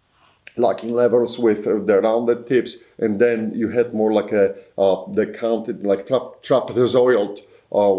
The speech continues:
levers, and, uh, both are very hard to find these days. Both are almost impossible. Uh, the scopes, they are still there. The mounts, not so much. Uh, there's tons of, uh, reproductions.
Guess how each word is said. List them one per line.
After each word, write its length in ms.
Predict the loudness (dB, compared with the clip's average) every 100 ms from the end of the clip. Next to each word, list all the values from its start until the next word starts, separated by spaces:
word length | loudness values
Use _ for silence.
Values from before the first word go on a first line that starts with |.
| -2
levers, 560 | 0 2 2 -2 -8 -8
and, 500 | -4 -2 -2 -4 -2
uh, 160 | 0
both 380 | 0 2 2 2
are 100 | 0
very 320 | 0 0 0 -2
hard 280 | -2 0 -2 -6
to 100 | -18
find 440 | -12 -6 -4 -6 -10 _ _ _ -10
these 280 | -6 -6 -2
days. 300 | -2 -2 -6
Both 440 | -2 0 0 0
are 260 | 0 0 -2 -14 -12
almost 380 | -6 -4 -6 -10
impossible. 680 | -10 -4 -2 -2 -4 -2 -2 -2
Uh, 580 | -2 0 -2 -4 -18 -18 -16 -12 -6
the 120 | -6
scopes, 640 | -6 0 2 2 0 -8
they 160 | -2 0
are 140 | 0
still 340 | -2 -2 0
there. 340 | 2 2 2 -4 -18 _ _ _ _ _ _
The 240 | -4 0 2
mounts, 440 | 2 0 -2 -4
not 320 | -2 -2 -2
so 240 | -2 0 0
much. 480 | 0 0 -4 -4
Uh, 140 | -2 0
there's 280 | 0 -2 -4
tons 460 | -2 0 0 2
of, 340 | 2 2 0 0
uh, 240 | 2 0 -4 -20 _ _ _ -2
reproductions. 960 | 0 0 -2 0 -2 -2 -4 -4 -4